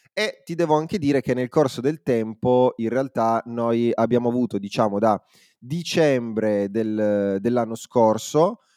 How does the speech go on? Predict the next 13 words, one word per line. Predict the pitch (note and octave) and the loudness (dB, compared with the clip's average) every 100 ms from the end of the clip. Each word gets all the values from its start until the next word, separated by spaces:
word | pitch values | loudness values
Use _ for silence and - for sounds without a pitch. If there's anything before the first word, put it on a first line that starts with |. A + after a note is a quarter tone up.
| _ _ | _ _
dal | A2 | -14
due | A2+ D3 | -8 -8
dicembre | B2 C3+ A#2+ | -6 -8 -8
dell'anno | A2+ A#2+ A#2+ A#2 | -6 -6 -6 -6
scorso, | - C3+ C#3 D3 - D#3+ D#3+ D#3 | 0 2 4 2 0 4 4 2
un | C#3 C3+ C3 C3 B2+ B2+ A#2 _ _ | -4 -6 -8 -8 -8 -8 -10 _ _
declino | B2 - A2 F#2+ G#2 D#3 | -12 -10 -8 -6 -2 -2
rispetto | C3+ G#2 - G2+ - G2 | -2 -6 -8 -8 -2 0
al | G2 | 0
tasso | - F2+ G#2 | 0 -2 -4
di | G2+ | -6
disoccupazione, | G#2 - C#3+ - D#3+ | -6 -4 -6 -4 -8
quindi | G#2+ A2+ G#2+ | -6 -8 -8